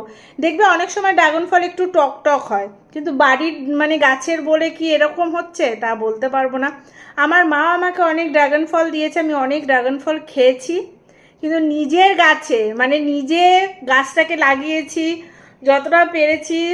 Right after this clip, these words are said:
ওর পেছনে যত্ন দেওয়া দরকার ততটা যত্ন দিয়েছি। আমার মাও এসে করেছে, এই মানে ফল দেওয়ার জন্য করে দিয়েছে। তো যাই হোক, ফল একটা হয়েছে, আর দুটো ফল এখনও কাঁচা রয়েছে,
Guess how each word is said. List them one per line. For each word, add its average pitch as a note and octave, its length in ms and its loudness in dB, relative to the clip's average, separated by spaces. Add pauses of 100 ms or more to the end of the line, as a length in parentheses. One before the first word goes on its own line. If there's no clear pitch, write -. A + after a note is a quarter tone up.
(180)
ওর C#4+ 220 6 (220)
পেছনে D#4 340 -2
যত্ন C4+ 380 0
দেওয়া D4 240 4
দরকার C#4 400 -2
ততটা C4+ 380 -4
যত্ন B3+ 280 -4
দিয়েছি। D4 380 -8
আমার C#4+ 260 2
মাও D4 240 2 (120)
এসে F4+ 140 -4
করেছে, D4+ 480 2 (880)
এই B3+ 140 8
মানে C4+ 240 0 (100)
ফল C4+ 200 4 (120)
দেওয়ার C4+ 300 4
জন্য C#4 340 2 (680)
করে D4+ 260 6
দিয়েছে। D#4 460 2 (200)
তো E4 60 2 (120)
যাই D#4 240 6
হোক, F#4+ 160 2 (120)
ফল C#4+ 200 6 (140)
একটা E4 200 -2 (100)
হয়েছে, D4 240 4
আর D#4+ 200 2
দুটো D4 200 -4 (100)
ফল E4+ 140 4 (100)
এখনও E4 220 -4 (100)
কাঁচা C4 320 0
রয়েছে, D#4 380 2